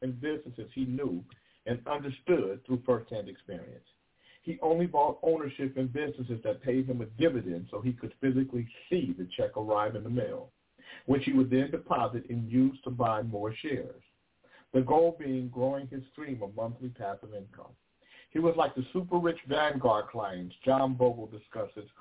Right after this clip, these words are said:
who buy individual stocks and never sell a damn thing. He largely eschewed turnover with multi-decade holding periods. This guy was a true buy and hold investor. He understood the danger of activity,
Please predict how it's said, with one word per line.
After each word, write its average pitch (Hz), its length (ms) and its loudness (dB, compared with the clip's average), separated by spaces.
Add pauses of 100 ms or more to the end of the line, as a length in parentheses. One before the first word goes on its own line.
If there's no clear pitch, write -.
(240)
who 139 120 0
buy 120 320 2
individual 131 600 -4
stocks 135 360 -2 (520)
and 123 140 0
never 123 260 4
sell 127 200 0
a 107 40 -6
damn 107 300 -4
thing. 95 340 -12 (540)
He 143 140 0
largely 160 480 4
eschewed 139 580 -6
turnover 110 480 -4
with 110 260 -10
multi-decade 127 1300 -2
holding 113 480 -4
periods. - 460 -14 (800)
This 165 200 4
guy 143 140 6
was 120 200 -2
a 107 140 -18
true 170 300 -6
buy 139 360 2
and 123 120 -6
hold 123 240 -2
investor. 87 480 -16 (400)
He 165 120 2
understood 151 460 -4
the 135 80 -2
danger 135 420 0
of 123 80 2
activity, 147 580 -6